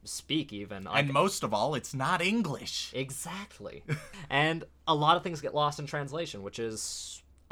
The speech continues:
Speaker 1: unfortunate, but the only real way to counter that is to either speak the language, which clearly we don't.
Speaker 2: Nope.
Speaker 1: Or to watch it in Japanese and just have someone subtitle the best translation they can.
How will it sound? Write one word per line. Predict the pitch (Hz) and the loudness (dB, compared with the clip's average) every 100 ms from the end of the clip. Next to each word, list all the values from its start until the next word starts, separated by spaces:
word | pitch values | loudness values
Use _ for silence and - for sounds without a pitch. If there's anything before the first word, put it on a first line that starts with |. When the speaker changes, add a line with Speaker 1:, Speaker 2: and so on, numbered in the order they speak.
| 135 | -2
Speaker 1:
unfortunate, | - 240 254 - 113 - 110 | 6 6 6 0 -6 -6 -4
but | 120 123 120 - - - | 0 0 0 -4 -12 -8
the | 123 | -4
only | 151 185 | -2 -2
real | 139 156 | 0 2
way | 151 151 | 4 2
to | 123 | 0
counter | - 151 165 | 0 2 2
that | 156 180 175 - - - | 4 4 4 0 -16 -4
is | 143 139 | 0 0
to | - 143 | 2 2
either | 143 143 131 | 4 4 4
speak | 117 - 349 370 | 2 2 2 2
the | 127 | -4
language, | 113 107 131 185 208 - - - - - | -2 -2 4 4 4 -6 -8 -12 -18 0
which | 139 131 - - - | 2 2 -2 -8 -12
clearly | - 285 175 117 120 - | 0 4 6 4 0 -4
we | 131 117 | -2 2
don't. | 135 107 147 117 | 4 4 0 0
Speaker 2:
Nope. | 101 123 - - - | 2 2 0 -18 0
Speaker 1:
Or | 175 196 190 | 4 6 6
to | 180 185 180 170 165 151 - | 2 2 6 6 4 0 -6
watch | 143 165 175 175 - - - | 6 8 10 6 0 -4 0
it | 156 147 | 0 0
in | 147 135 | -2 2
Japanese | 143 135 151 156 139 | 4 4 0 0 0
and | 127 | 0
just | 123 - | -2 0
have | 127 | -2
someone | - 135 123 117 | 0 0 0 0
subtitle | - 139 - 120 117 113 110 104 | 2 0 2 0 2 0 -2 -2
the | 113 110 107 107 | -2 -2 -2 -4
best | - 120 - | -2 -2 0
translation | 123 110 113 107 110 | -4 -2 -4 -4 -4
they | 107 104 | -6 -6
can. | - 143 85 | -4 -4 -4